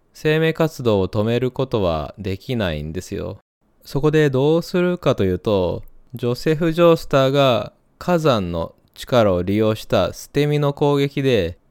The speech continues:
究極生命体のカーズを大気圏外まで吹っ飛ばして、カーズは慣性の法則で地球に帰れなくなって、永遠に宇宙をさまようことに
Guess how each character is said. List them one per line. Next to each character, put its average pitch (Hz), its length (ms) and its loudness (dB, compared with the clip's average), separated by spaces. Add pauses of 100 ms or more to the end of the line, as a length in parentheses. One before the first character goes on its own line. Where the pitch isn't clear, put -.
究 147 180 -4
極 147 180 -8
生 156 200 2
命 143 120 0
体 147 140 0
の 135 120 -2
カ 139 320 2
ー - 20 2
ズ 98 120 -8
を 85 220 -4 (180)
大 147 200 0
気 - 120 -14
圏 143 220 0
外 95 140 2
ま 90 100 -2
で 87 80 -6
吹 104 160 -6
っ 104 40 -10 (140)
飛 139 140 -2
ば 135 140 2
し - 100 -16
て、 85 380 -8 (260)
カ 160 300 2
ー - 20 -2
ズ 135 140 -6
は 120 420 0 (100)
慣 156 280 -4
性 117 200 -4
の 107 120 -4
法 107 160 0
則 113 240 -8
で 101 260 0
地 - 160 -16
球 139 180 -4
に 131 120 -4
帰 135 260 0
れ 143 100 0
な 95 120 -2
く - 80 -8
な 85 140 -6
っ - 40 -12
て、 - 480 -8 (380)
永 151 420 0
遠 151 140 -4
に 147 100 -2
宇 147 140 -2
宙 101 300 -4
を 82 120 -2
さ 107 260 -4
ま 120 140 0
よ 117 180 0
う 82 40 -6
こ 85 120 -6
と 82 140 -6
に 80 220 -10